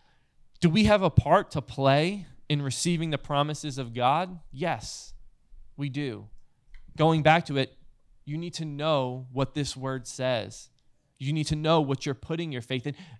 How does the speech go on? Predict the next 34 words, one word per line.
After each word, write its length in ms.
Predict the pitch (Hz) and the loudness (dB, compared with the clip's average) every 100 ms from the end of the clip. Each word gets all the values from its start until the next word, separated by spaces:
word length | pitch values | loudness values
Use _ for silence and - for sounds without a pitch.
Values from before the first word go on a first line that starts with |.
| - | -10
If, 120 | - | 2
before 340 | 180 - 269 | 2 4 0
you 80 | 233 | 2
even 560 | 220 185 151 151 165 156 | -2 -2 -2 -4 -6 4
know 200 | 147 180 | 6 6
what 320 | 127 147 - | 4 0 0
you're 60 | 185 | 0
putting 260 | 190 190 | 0 0
your 100 | 185 | -2
faith 300 | 185 196 196 | 0 0 0
in, 200 | 214 202 _ _ | -2 -6 _ _
you 100 | - | -4
need 100 | 190 | -2
to 100 | 214 | 0
know 140 | 202 156 | 2 2
who 180 | - 170 | 4 2
you're 140 | 139 | 2
putting 260 | - 123 113 | -2 -6 -6
your 80 | |
faith 320 | 110 113 92 - | -6 -4 -6 -8
in, 240 | 65 - - - - _ _ - | -16 -18 -20 -20 -20 _ _ -4
okay? 440 | 127 147 143 160 - _ _ - - - _ _ _ | -2 4 4 2 -4 _ _ -20 -18 -20 _ _ _
You 140 | 151 196 | 0 2
need 160 | 240 | 2
to 100 | 196 | 2
know 340 | 185 196 180 156 | 4 6 6 2
the 120 | 143 | 4
character 500 | - 170 175 160 160 | 6 6 6 2 -2
of 120 | 120 | 2
God 420 | 147 160 127 123 | 6 8 8 4
and 100 | 127 | 0
his 160 | 135 123 | -4 -2
goodness. 600 | 110 160 135 117 117 - | 0 0 0 -2 -2 2
Why? 360 | 156 143 113 | 6 6 6